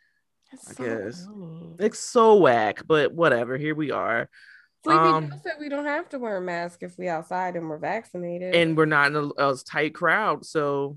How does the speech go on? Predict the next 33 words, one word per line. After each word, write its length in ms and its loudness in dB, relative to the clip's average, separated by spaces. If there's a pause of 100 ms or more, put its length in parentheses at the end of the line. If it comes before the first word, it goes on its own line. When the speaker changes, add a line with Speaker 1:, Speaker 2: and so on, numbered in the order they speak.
(100)
Speaker 2:
yep. 300 -4
Speaker 1:
How 60 -2
do 100 -4
you 100 -6
feel 260 -2
about 320 -8
that? 340 -8 (360)
Speaker 2:
I 220 6
feel 220 2
as 100 0
though 80 2
I'm 140 4
still 160 0
gonna 100 -2
be 60 0
wearing 240 0
a 40 -6
mask. 400 -6
I 60 4
feel 100 -2
like 120 6
I'm 100 4
just 160 -2
used 320 -6
to 200 -4
it. 300 -4
So 140 0
I'm 80 2
not 220 -2
even, 100 -6
like, 200 -2
Speaker 1:
Yeah. 40 -10
Speaker 2:
concerned 760 -4